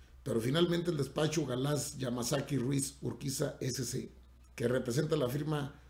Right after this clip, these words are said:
Deloitte en México, estableció el precio final en doscientos tres millones cuatrocientos ochenta y siete mil pesos, que terminó pagando Pemex,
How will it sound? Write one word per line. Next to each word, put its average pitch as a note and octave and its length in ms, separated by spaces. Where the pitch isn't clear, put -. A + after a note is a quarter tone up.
Deloitte C3+ 600
en B2 100
México, - 460
estableció C3+ 800
el A#2+ 140
precio D#3 260
final C#3+ 400
en C#3 180
doscientos D#3 520
tres E3+ 180
millones D#3 380
cuatrocientos C#3+ 500
ochenta A#2+ 240
y A2 60
siete A#2+ 240
mil B2 140
pesos, - 440
que B2 80
terminó C#3+ 400
pagando C3+ 320
Pemex, F#3+ 380